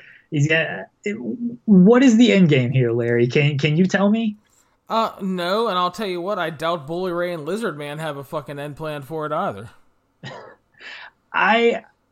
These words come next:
Speaker 1: I just don't know what they're trying to accomplish with this. I really don't. I don't understand what the point of this is. Because, oh, it's a worked shoot. You're basically saying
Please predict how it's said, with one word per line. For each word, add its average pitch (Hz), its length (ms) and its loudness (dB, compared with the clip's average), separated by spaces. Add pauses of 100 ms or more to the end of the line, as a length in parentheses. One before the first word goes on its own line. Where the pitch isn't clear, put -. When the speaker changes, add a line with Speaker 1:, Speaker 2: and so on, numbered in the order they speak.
Speaker 1:
I - 140 -12
just - 440 0
don't 214 200 4
know 208 120 8
what 208 140 4
they're 196 140 2
trying 196 280 0
to 196 100 8
accomplish 226 840 -2 (420)
with 151 220 2
this. 151 420 2
I 185 60 2
really 254 480 2
don't. 240 440 2 (240)
I 202 60 0
don't 214 460 2
understand 202 840 0 (380)
what 185 400 2
the 196 140 4
point 185 480 2 (140)
of 143 260 2
this 135 320 2
is. 107 460 -6 (640)
Because, 208 400 4
oh, 214 140 2
it's 196 240 -2
a 175 80 4
worked 208 340 2
shoot. 190 380 0
You're 190 160 4
basically 247 640 2
saying 170 680 0